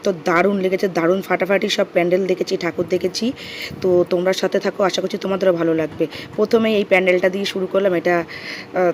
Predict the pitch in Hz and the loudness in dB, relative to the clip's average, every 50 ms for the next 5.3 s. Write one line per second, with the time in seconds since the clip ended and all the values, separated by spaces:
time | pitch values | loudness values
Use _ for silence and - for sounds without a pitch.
0 | 170 - 170 170 165 165 160 160 170 175 170 165 165 165 160 156 151 160 165 160 | 0 0 0 0 0 0 -2 -2 -4 -4 -2 -2 -2 -2 -2 -4 -2 -2 -2 -2
1 | 151 175 180 175 175 180 175 165 - 185 175 - - 165 170 165 180 196 170 170 | 0 0 0 0 0 0 -2 0 2 0 0 0 0 -2 -2 0 0 -2 0 0
2 | 175 175 - 165 165 160 160 160 165 160 - 165 170 175 220 269 - - - - | 0 0 0 0 0 0 0 -2 -2 -4 -2 -2 -2 -2 -2 -4 -8 -10 -4 -2
3 | 185 175 175 175 - 180 180 180 180 - 185 185 190 190 190 - - - - - | 0 0 2 2 2 0 0 0 -2 -4 0 0 0 0 0 -4 -12 -14 -14 -14
4 | - - - - - 185 180 180 175 170 196 180 165 175 170 175 175 - 208 208 | -16 -14 -10 -6 -2 0 0 0 0 0 0 2 2 2 2 2 0 -2 0 2
5 | 190 175 165 170 170 175 | 2 2 4 4 4 4